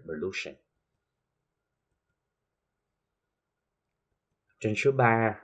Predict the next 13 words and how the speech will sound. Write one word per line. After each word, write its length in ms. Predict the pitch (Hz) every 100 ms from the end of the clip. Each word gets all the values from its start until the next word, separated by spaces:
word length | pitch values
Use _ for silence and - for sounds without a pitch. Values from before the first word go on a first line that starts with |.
| 104
đây 100 | 98
là 140 | 87 -
sự 160 | -
ô 100 | 107
nhiễm 260 | 101 85 110
về 80 | 117
ánh 160 | 85 110
sáng, 500 | - 120 131 170 220 _ _
light 420 | 98 104 104 98 - - -
pollution. 540 | 85 85 117 - - 69 - _ _ _ _ _ _ _ _ _ _ _ _ _ _ _ _ _ _ _ _ _
Ở 100 | - -
tranh 200 | 104 98
bốn, 420 | 101 113 160